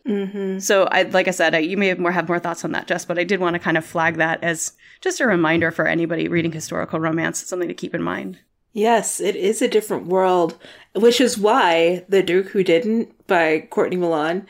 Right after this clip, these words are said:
Speaker 1: I think
Speaker 2: Mm-hmm.
Speaker 1: this is, like, the third Courtney Milan recommendation I've done just in this episode,
Speaker 2: It's fine.
Speaker 1: was such a delight because, like you said, like,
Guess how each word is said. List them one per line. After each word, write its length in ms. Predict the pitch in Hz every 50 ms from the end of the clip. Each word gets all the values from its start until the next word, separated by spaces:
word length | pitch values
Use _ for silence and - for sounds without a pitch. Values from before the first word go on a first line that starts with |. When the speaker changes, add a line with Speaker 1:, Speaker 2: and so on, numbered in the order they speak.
| -
Speaker 1:
I 20 | -
think 220 | 311 208 185 190
Speaker 2:
Mm-hmm. 260 | - - 185 - - -
Speaker 1:
this 160 | 190 202 -
is, 120 | 170 -
like, 180 | 180 165 165 -
the 140 | 175 175 180
third 360 | 180 170 160 160 160 160 -
Courtney 280 | - 180 - - -
Milan 320 | 170 180 175 165 165 165 160
recommendation 720 | 156 175 175 - - 160 175 156 143 151 - - - 139
I've 260 | 139 147 170 180 -
done 440 | 214 - 170 151 151 170 147 - - -
just 300 | - - 170 170 - -
in 120 | 147 165
this 160 | 160 165 - 180
episode, 500 | 160 160 - 156 - 151 139 151 156 _ _ _ _ _ _ _ _ _
Speaker 2:
It's 160 | - - - -
fine. 160 | - - - - - - - - _ _ -
Speaker 1:
was 560 | - 208 202 202 196 190 190 190 - - - - - -
such 500 | - - - - 233 214 220 - - -
a 100 | - 190
delight 640 | 185 190 175 170 165 170 175 185 151 - - - -
because, 540 | - 190 185 190 - - 180 190 202 180 175
like 200 | 185 175 180 -
you 80 | 180 185
said, 400 | 180 - 208 208 - 370 - - - - - - - - _ -
like, 300 | 214 202 190 190 - -